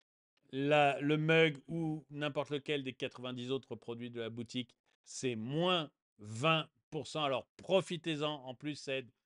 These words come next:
réellement la chaîne. Allez-y.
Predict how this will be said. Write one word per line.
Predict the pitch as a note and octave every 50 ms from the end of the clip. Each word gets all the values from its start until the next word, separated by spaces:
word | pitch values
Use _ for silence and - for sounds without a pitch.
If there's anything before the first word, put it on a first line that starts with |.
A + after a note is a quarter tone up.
| _ _ -
réellement | A2+ A2+ C3+ D#3 E3 E3+ E3 D#3 D3+ D3 C#3+
la | C#3+ C3+ C#3
chaîne. | - - C#3+ C#3+ C#3+ C3+ - A3 - _ _ _ _ _ _ _ _
Allez-y. | E3 E3+ E3+ E3 D3+ C#3 A2+ A2 G#2+